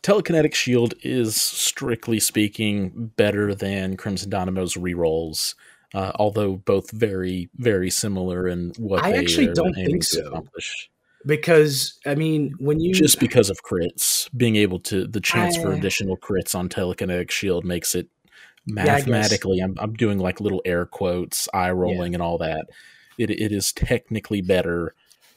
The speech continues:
Speaker 1: but, uh, the, the disruption field is pretty darn close to the same level of effectiveness.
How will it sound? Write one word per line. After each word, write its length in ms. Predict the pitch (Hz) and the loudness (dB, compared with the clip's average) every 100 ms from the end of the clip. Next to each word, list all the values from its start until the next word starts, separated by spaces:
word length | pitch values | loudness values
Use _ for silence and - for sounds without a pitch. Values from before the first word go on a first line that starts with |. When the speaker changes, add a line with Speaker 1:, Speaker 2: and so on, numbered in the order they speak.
| _ 117 113 | _ -16 -4
Speaker 1:
but, 680 | - 110 101 90 - - - - - - 87 | 2 2 4 0 -4 -8 -12 -12 -16 -14 -8
uh, 480 | 82 82 82 85 85 175 _ _ _ _ _ _ - | -6 -4 -6 -8 -10 -16 _ _ _ _ _ _ -10
the, 260 | 104 90 90 | -4 -2 -2
the 140 | 113 | -2
disruption 480 | 98 92 107 - 92 | 0 0 0 -2 -4
field 240 | 87 90 90 | -4 -4 -4
is 300 | 90 92 - _ _ - | -4 -4 -6 _ _ -8
pretty 340 | - 143 120 | 4 6 8
darn 240 | 113 101 92 | 6 4 0
close 380 | - 87 85 | -2 -2 -2
to 380 | - - 85 90 | -6 -4 -2 -2
the 180 | 92 95 | -2 -4
same 260 | - 90 85 | -2 -2 -2
level 280 | 82 73 80 | -2 -4 -6
of 60 | |
effectiveness. 880 | - - - - - - - - - | -8 -10 -12 -14 -18 -12 -10 -8 -10